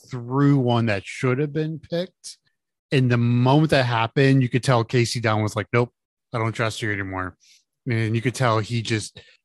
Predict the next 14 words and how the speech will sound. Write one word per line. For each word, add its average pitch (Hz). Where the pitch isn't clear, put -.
he 139
went 127
away 120
from 113
his 104
game 131
plan, 104
because 110
early 151
on, 139
like 131
we 143
talked 139
about 139